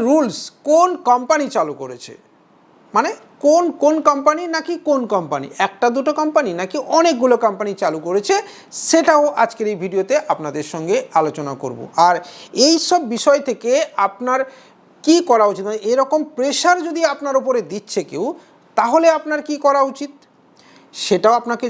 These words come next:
জানাবো। এবং এই ভিডিও থেকে আপনি একবার ভেবে দেখবেন, আজকের ডেটে এই গরমের মধ্যে আপনি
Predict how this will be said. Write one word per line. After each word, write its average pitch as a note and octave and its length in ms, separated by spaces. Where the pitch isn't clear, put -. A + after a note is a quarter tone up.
জানাবো। A3 280
এবং F4+ 160
এই F4+ 80
ভিডিও C#4 220
থেকে C#4 180
আপনি C#4 180
একবার B3+ 320
ভেবে A#3 260
দেখবেন, F3 320
আজকের D#4 320
ডেটে A3+ 240
এই E4+ 100
গরমের A#3+ 380
মধ্যে C#3 300
আপনি C#4 320